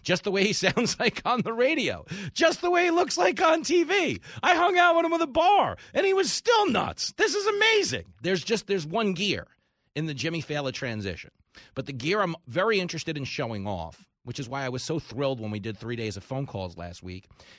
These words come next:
is everybody who listens to the show is cool. You're reasonable. You're not, like, rooting against Joe Biden. You're rooting for the country, knowing you don't agree with most of his policies. So we don't have, like, a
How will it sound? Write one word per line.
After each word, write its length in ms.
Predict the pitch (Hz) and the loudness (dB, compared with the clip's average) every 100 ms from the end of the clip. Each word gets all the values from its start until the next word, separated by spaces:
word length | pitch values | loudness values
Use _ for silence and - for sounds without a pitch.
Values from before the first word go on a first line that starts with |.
| - | -8
is 100 | 135 | -4
everybody 280 | 240 330 | -4 -4
who 80 | 269 | -4
listens 320 | 180 165 170 | -4 -6 -8
to 80 | - | -8
the 80 | 139 | -8
show 260 | - 269 190 | -6 -4 -6
is 100 | 117 | -8
cool. 540 | - 202 339 - - | -10 -4 -4 -4 -8
You're 200 | 123 175 | -10 -8
reasonable. 680 | 196 269 330 311 254 92 - _ _ _ - | -6 -4 -4 -4 -4 -6 -14 _ _ _ -4
You're 100 | 180 | -2
not, 160 | 262 | 0
like, 160 | 254 - 85 | -2 -4 -6
rooting 320 | 147 185 139 | -4 -2 -4
against 540 | 95 80 170 254 - | -6 -2 0 0 -4
Joe 240 | 107 92 90 | -6 -8 -6
Biden. 560 | 87 87 135 220 208 _ _ - | -8 -8 -8 -8 -8 _ _ -8
You're 140 | 233 | -6
rooting 320 | 226 175 208 202 | -2 -2 -2 -4
for 320 | - 175 180 | -2 -2 -2
the 100 | 107 | -4
country, 640 | - 269 330 - 104 131 | -6 -2 -2 -2 -6 -4
knowing 320 | 131 147 143 | -2 -2 -2
you 60 | 135 | -4
don't 160 | 147 | -4
agree 200 | 123 143 | -4 -4
with 140 | 147 110 | -4 -4
most 260 | 139 143 | -4 -4
of 60 | 101 | -8
his 100 | 98 | -12
policies. 840 | - - 311 277 - - - - _ _ - | -12 -6 -2 -2 -4 -14 -20 -20 _ _ -16
So 140 | - 175 | -6 -2
we 100 | 190 | 0
don't 180 | 254 | 0
have, 380 | 190 185 285 247 | 0 -2 -2 -2
like, 240 | 185 165 143 | -4 -6 -4
a 280 | 131 120 | -4 -4